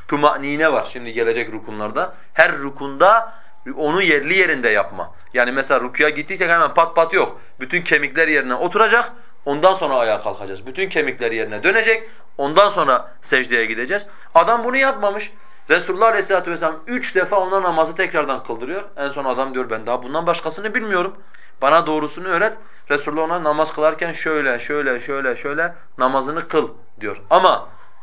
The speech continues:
daha önceden adamın, e, yanlış kıldığı namazları adama tekrardan ne yaptırmıyor? Kaza ettirmiyor. Demek ki o zaman ne diyeceğiz? Eğer bir rüknü kıyamdan yola çıkaraktan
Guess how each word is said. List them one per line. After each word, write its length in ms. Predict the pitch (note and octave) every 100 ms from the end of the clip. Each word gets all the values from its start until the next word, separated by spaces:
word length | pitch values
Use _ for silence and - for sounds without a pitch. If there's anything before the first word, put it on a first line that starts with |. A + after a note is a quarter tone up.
| G#2+
daha 320 | B2+ E3 G#3+
önceden 500 | G#3+ G3 E3 C#3+ C3+ B2+
adamın, 480 | C3 C#3 F3 - - - - - B2+
e, 80 |
yanlış 540 | A#2 A2+ B2+ D3 F#3 -
kıldığı 300 | C#3 C#3 D3+
namazları 600 | C#3 C3 B2+ C#3+ G3+ - -
adama 300 | C3 C#3 D3+
tekrardan 440 | D3+ C#3 C3+ D3+
ne 60 | E3+
yaptırmıyor? 560 | D#3+ - B2+ C#3 F#3+ - - -
Kaza 640 | B2+ B2+ D3+ F#3 G3+ - - - B2+
ettirmiyor. 600 | A#2+ - A#2+ G2 E2+ - - - -
Demek 260 | B2+ D#3+ D#3+
ki 60 |
o 60 | D#3+
zaman 300 | D#3+ E3+ F#3
ne 120 | G#3
diyeceğiz? 400 | F3+ D#3 F#3+ - - - - - - - - -
Eğer 280 | B2+ D#3 E3
bir 140 | F#3
rüknü 400 | D#3 D#3 E3+ F3 - - - - - -
kıyamdan 600 | C#3 C#3+ D3+ F#3 F#3+ - -
yola 220 | C3+ B2 A2+
çıkaraktan 460 | - G#2+ G2 F#2+